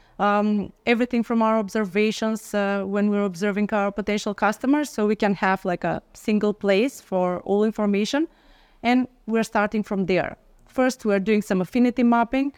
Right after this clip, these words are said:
to try to find some patterns in the, uh, thinking or what have been said, uh, from our customers, uh, because that will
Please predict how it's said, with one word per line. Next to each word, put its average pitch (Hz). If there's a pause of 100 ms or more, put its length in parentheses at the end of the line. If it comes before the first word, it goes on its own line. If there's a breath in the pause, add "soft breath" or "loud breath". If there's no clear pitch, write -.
(180)
to 180
try 190
to 190
find 196
some 202
patterns 226
in 190
the, 190 (440 soft breath)
uh, 175
thinking 240
or 170
what 175
have 185
been 185
said, 190 (140)
uh, 202
from 220
our 226
customers, 285 (440 soft breath)
uh, 208 (180)
because 226
that 226
will 226